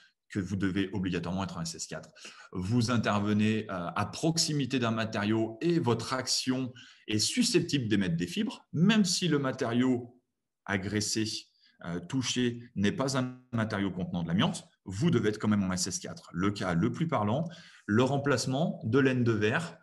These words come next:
sous une toiture fibrociment, donc amiantée. Le remplacement, la toiture va se déliter. Euh, le fait de retirer la laine de verre déjà présente peut émettre des fibres.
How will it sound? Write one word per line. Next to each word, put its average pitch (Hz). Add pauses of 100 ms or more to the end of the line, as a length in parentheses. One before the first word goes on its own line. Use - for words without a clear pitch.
(120)
sous -
une 135
toiture 113
fibrociment, 104 (440)
donc 90
amiantée. 82 (500)
Le 87
remplacement, 101
la 80
toiture 90
va 90
se -
déliter. 90 (680)
Euh, 95
le 110
fait 123
de 101
retirer 135
la 120
laine 110
de 104
verre 101
déjà 90
présente 90 (420)
peut 220
émettre 156
des 143
fibres. 123